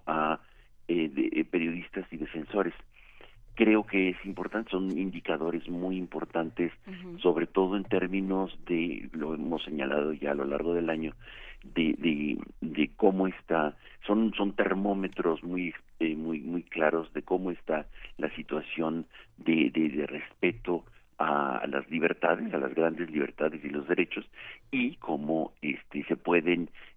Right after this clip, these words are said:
Speaker 1: eh, expresar. En el caso de los, em, de los defensores, eh, han sido asesinados, según este reporte, alrededor de ciento sesenta personas defensoras de derechos humanos, este, en los últimos, eh, en, eh,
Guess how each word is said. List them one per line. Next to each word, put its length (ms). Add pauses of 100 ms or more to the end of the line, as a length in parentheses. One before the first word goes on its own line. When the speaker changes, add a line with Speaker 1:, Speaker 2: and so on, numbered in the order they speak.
(120)
Speaker 1:
eh, 300
expresar. 580 (380)
En 280
el 140
caso 340
de 140
los, 220 (180)
em, 400 (420)
de 100
los 140
defensores, 640 (600)
eh, 380
han 600
sido 200
asesinados, 420
según 220
este 180
reporte, 640 (480)
alrededor 500
de 140 (120)
ciento 460
sesenta 400
personas 460
defensoras 440
de 100
derechos 420
humanos, 340 (640)
este, 560
en 240
los 180
últimos, 540 (260)
eh, 240
en, 180
eh, 240